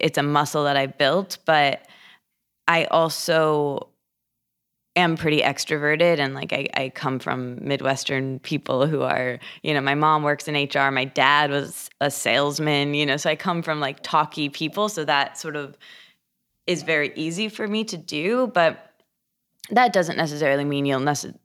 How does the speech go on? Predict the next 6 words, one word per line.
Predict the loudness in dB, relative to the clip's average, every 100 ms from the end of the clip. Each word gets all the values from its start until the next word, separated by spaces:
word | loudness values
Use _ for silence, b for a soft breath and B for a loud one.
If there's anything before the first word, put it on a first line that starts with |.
| -8
make | 0 2 2 0
friends. | -4 -2 -2 -4 -2
And | -2 -4 B B B 2
I | 2
have | 4 4 4 0
learned, | -4 2 2 2 0 -4